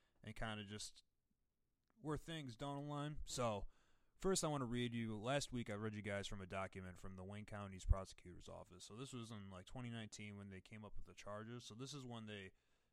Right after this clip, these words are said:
officially charged Martin. So this is the, uh, the statements for each of the victims, and this is when they actually took an account of Annetta Nelson.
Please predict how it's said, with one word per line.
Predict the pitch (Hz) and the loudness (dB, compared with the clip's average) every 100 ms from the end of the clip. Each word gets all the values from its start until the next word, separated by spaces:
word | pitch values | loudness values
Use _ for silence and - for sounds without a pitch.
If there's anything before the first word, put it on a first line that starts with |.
| _ | _
officially | - 123 113 - 110 95 | -12 -8 -6 -6 -8 -10
charged | - 113 110 104 98 | -8 -4 -4 -4 -8
Martin. | 95 92 92 87 | -6 -6 -8 -12
So | - | -12
this | 104 107 | -10 -8
is | 107 92 | -10 -10
the, | 104 101 | -8 -8
uh, | 92 | -8
the | 87 | -8
statements | - 117 107 113 107 | -8 -8 -10 -10 -12
for | - | -12
each | 101 107 95 | -12 -12 -12
of | |
the | 95 | -12
victims, | 98 92 98 95 98 | -10 -10 -10 -10 -8
and | 113 | -6
this | 135 | -4
is | 123 | -4
when | 117 113 | -4 0
they | 110 | 2
actually | 107 107 113 95 | 0 0 -6 -6
took | 117 101 | -6 -8
an | |
account | 92 107 107 92 | -8 -4 -4 -6
of | 87 | -10
Annetta | 90 87 87 | -10 -8 -8
Nelson. | 87 87 87 85 | -8 -10 -10 -14